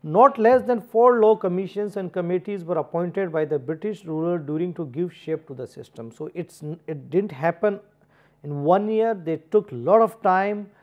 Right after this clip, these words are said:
uh, maybe like thirty, forty, sixty, seventy years. They took a lot of time to, uh, understand the Indian system,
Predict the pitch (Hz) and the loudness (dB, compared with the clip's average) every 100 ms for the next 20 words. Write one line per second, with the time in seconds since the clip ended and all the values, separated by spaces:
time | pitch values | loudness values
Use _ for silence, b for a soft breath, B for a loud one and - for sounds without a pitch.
0 | b b - 147 156 156 156 156 190 190 | b b -6 0 4 4 4 0 0 2
1 | 180 165 _ 180 180 165 185 - 175 175 | 2 -2 _ 0 0 0 -4 -2 -2 -2
2 | 180 175 175 - 165 175 170 175 185 175 | -4 -4 -10 -10 -6 -4 -4 -4 -4 -2
3 | 165 170 165 - 143 180 180 190 147 139 | 0 0 -2 -8 -8 -6 -6 -6 -4 2
4 | 208 233 - - 185 190 190 185 190 185 | 4 4 0 -2 -2 -2 -6 -4 -2 -2
5 | - 139 - - 147 170 - - 202 208 | -2 -8 -10 -8 -6 -6 -6 -2 -2 -2
6 | 190 185 180 180 190 180 185 180 185 180 | -4 -4 -4 -2 -4 -4 -6 -6 -6 -4
7 | 180 | -6